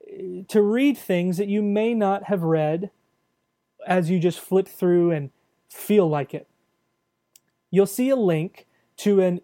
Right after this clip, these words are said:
easily accessible chart with dates and times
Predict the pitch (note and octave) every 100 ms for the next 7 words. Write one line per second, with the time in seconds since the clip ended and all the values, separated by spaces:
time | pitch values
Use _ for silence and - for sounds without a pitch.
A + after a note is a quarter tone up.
0 | - G3+ A#3 A#3 A#3+ A#3+ A#3 - F#3 -
1 | F#3 F3+ F#3 F3+ _ - D#3 D3 - -
2 | _ _ - F3+ F3 D#3 F3+ F#3+ G#3 -
3 | A3+ G#3 F#3+ F3 D#3 D3+ D3+ D3+